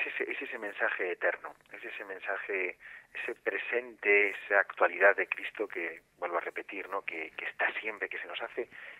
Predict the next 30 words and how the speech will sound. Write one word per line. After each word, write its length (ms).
en 140
cada 220
momento, 440
¿no? 140
Cristo 380
al 60
final 300
te 120
llena 260
esa 200
necesidad 540
que 120
tú 120
tienes 300
y 120
también 380
esa, 360
esa 240
victoria, 580
¿no? 120
Yo 100
suelo 200
decir, 300
¿no? 100
Cuando 200
la 100
gente 240
a 40
veces 320
no, 280